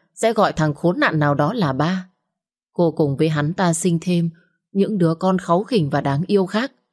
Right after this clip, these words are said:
Cơn ác mộng cô quấn quýt, ân ái cùng với người khác, hàng đêm cứ bủa vây ám ảnh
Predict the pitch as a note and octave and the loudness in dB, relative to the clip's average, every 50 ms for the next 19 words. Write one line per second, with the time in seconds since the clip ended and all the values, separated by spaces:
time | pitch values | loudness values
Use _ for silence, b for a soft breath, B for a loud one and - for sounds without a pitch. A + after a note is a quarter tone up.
0 | _ _ _ _ _ _ _ _ _ _ _ _ _ _ _ _ _ _ - F#3 | _ _ _ _ _ _ _ _ _ _ _ _ _ _ _ _ _ _ 0 0
1 | F3 D#3+ D3+ C#3 G3 A3 G3 E3+ D3 - - - E3 D#3 D3+ - D3+ D3 C#3+ D3+ | 2 2 0 0 0 0 0 0 0 -2 -2 -2 -2 -2 0 0 -2 0 0 -2
2 | - G3 G3+ G#3+ G#3 _ _ _ _ _ - G3+ G3+ F#3+ - D#3+ D#3 E3+ - - | -2 -2 -2 -2 -2 _ _ _ _ _ 0 0 2 2 2 0 0 0 0 0
3 | F3+ D3 C#3+ C#3+ F#3 A3+ A3 F#3 D#3 C#3+ C3+ C3 - F3 G3 A#3 - _ _ _ | 0 0 0 0 -2 0 0 0 0 0 -2 -2 -4 -6 -6 -6 -8 _ _ _
4 | _ _ _ - D#3 D3 C#3+ C#3 D#3+ E3+ E3+ E3 D#3+ A3+ A3 G3 F3+ D#3 C#3 C3 | _ _ _ -4 -2 -2 0 0 2 2 0 0 0 0 0 0 0 0 0 0
5 | A#2 D#3 E3+ F3+ - - D#3 D3+ F#3 - - F3+ D3+ C3 | 0 -2 -2 0 0 -2 -2 -2 -2 -2 -2 -2 -2 -2